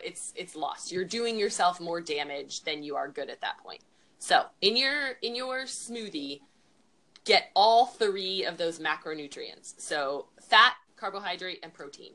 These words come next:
Start with that. So for your protein source, that can be a good protein powder. That can be, you know, if you want some, you know, hemp seeds or flax seed, those can be, you know, good protein options.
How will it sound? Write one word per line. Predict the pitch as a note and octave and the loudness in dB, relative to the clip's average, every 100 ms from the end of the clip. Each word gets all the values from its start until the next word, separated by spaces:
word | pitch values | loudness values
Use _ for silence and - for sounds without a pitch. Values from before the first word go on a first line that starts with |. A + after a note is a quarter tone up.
| _ | _
Start | - - G3 F#3+ | -16 -4 -2 -2
with | G3 - | -4 -6
that. | C3 - _ _ _ _ _ _ _ _ | -6 -8 _ _ _ _ _ _ _ _
So | - E3 D#3 E3 C#3 | -4 -2 0 -4 -6
for | - - F3+ F3 E3+ E3+ E3 E3 - | -12 -8 -4 -4 -4 -4 -4 -4 -8
your | D#3+ E3 D#3+ D#3+ D#3 D#3 D3+ - | -8 -6 -4 -4 -6 -8 -10 -12
protein | - B3 B3+ B3 A#3+ A#3 | -4 -4 -4 -8 -8 -8
source, | A3+ A3 G#3+ A3+ - - | -6 -4 -6 -8 -14 -8
that | - D#3 - | -2 -2 -4
can | F#3 E3 | -12 -12
be | E3 E3 D#3+ - | -10 -8 -8 -8
a | D#3 | -10
good | - E3 E3 - | -4 -2 -2 -4
protein | - F#3 G3 A#3 B3 | -6 -6 -4 -6 -4
powder. | G3+ G3 G#3+ A#3 - _ - - _ _ | -2 0 0 -2 -6 _ -20 -20 _ _
That | D#3 D3+ - | 4 4 2
can | - D#3+ D#3+ | -10 -12 -12
be, | E3 D#3 D#3 D3+ D3+ - | -10 -8 -6 -8 -8 -10
you | - | -8
know, | D3 | -8
if | D3+ - | -8 -10
you | D#3 | -8
want | D#3+ D#3+ - | -6 -6 -6
some, | E3+ D#3+ D#3 D#3 C#3 - _ | -2 -2 -2 -6 -10 -12 _
you | D#3+ | -12
know, | B2 B2 | -10 -10
hemp | - G#3+ G3+ | -4 -4 -4
seeds | - G#3+ G3 G3 F#3+ E3+ - | -6 -4 -2 -2 -2 -6 -8
or | C#3 C3 B2+ | -6 -6 -6
flax | - G#3 G3+ - | 2 4 2 -6
seed, | - G3+ F#3+ F#3+ F3+ | -4 -2 0 -2 0
those | D#3 F#3+ - | 2 0 0
can | G#3 F#3+ | -4 -2
be, | F#3+ F#3 F3+ F3+ D3+ | -2 -2 -2 -2 -2
you | F#3 | -4
know, | E3+ E3 | -2 -2
good | E3+ F3+ | -2 -4
protein | E3 F3+ G3 F#3 F#3 | -4 -6 -4 -4 0
options. | E3 - - F3 F3 E3+ F3 | 2 2 -2 -4 -4 -6 -10